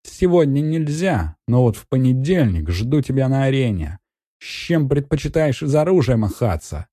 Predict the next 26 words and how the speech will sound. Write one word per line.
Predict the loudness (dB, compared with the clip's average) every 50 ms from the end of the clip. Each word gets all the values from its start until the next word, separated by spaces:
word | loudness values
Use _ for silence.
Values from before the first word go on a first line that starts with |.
| _ _ _ _ _ _ _ _
задаёт | -6 -4 -2 0 2 2 2 2 2 0
он | -2 -2
сопутствующий | -2 -2 -2 -2 -2 -2 -4 -4 -4 -4 -4 -4 -4 -4 -2
вопрос. | 0 0 0 0 -2 -2 -2 -4 -6 -12 -20 _ _ _ _ _ _ _ _ _ _ _ _ _ _ _ _ _ _ _ _ _ -8
«Машут | -4 0 2 4 4 4 2 0 -4 -4 -2
мужики | 0 2 2 2 2 0 0 0 0 0 0 0 0 -4 -8 _ _ _ _
косами | 0 2 2 2 2 0 -4 -4 -4
в | -6 -8 _
поле, | -2 -2 0 0 -2 -4 -6 -10 -12 _ _ _ _ 0
а | 2 4
я | 4 4 2
предпочитаю | 0 -2 -4 -4 _ -4 -4 -2 -2 0 0 0 0 0
благородную | 0 0 2 2 2 2 2 2 2 2 0 0 -2 -2 0
драку | 0 2 2 2 0 -2 -2 -2
на | -2 -2
кулаках. | 0 0 0 0 0 0 -2 -4 -4 -4 -6 -10 _ _ _ _ _ _ _ _ 0
Как | 0 0 2
раз | 2 2 2 0 -2 -8
чешутся | -12 -4 0 2 2 2 2 0 -4 -6 -4 -4 -6
сильно | -6 -4 -2 0 0 2 2 0 0
от | -2 -4
всего | -6 -4 -2 0 0 0
происходящего | 0 -2 -2 -2 -2 -2 -2 -2 0 0 0 -2 -2 -2 -2 -2 0 0 0
вокруг», — | 0 0 0 0 0 0 -2 -4 -10 _ _ _ _ _ _ _ _ _
отвечаю | -4 -2 0 -2 -2 -2 -2 -2 0 0 0
я. | -2 -2 -4 -6 -8